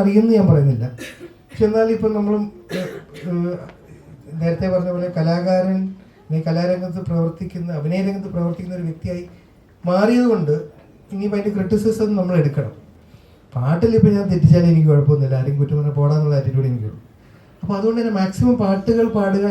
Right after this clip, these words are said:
എന്നുള്ളത് എനിക്ക് ഷാൻ റഹ്മാനുള്ള ഒരു പ്രതികാരമാണ്, ഇന്ന് വരെ ചാൻസ് തരാത്തതിന്. അതുകൊണ്ട് എന്നെ പാട്ട് പാടിച്ച ഗോപി സുന്ദർ എന്ന് പറഞ്ഞ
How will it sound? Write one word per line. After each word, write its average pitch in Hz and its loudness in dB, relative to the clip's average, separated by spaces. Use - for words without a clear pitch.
എന്നുള്ളത് 185 0
എനിക്ക് 170 -2
ഷാൻ 170 2
റഹ്മാനുള്ള 185 -2
ഒരു 160 -4
പ്രതികാരമാണ്, 147 -2
ഇന്ന് 196 6
വരെ 202 4
ചാൻസ് 185 2
തരാത്തതിന്. 156 2
അതുകൊണ്ട് 190 4
എന്നെ 190 -2
പാട്ട് 180 0
പാടിച്ച 185 0
ഗോപി 160 4
സുന്ദർ 170 0
എന്ന് 165 2
പറഞ്ഞ 156 2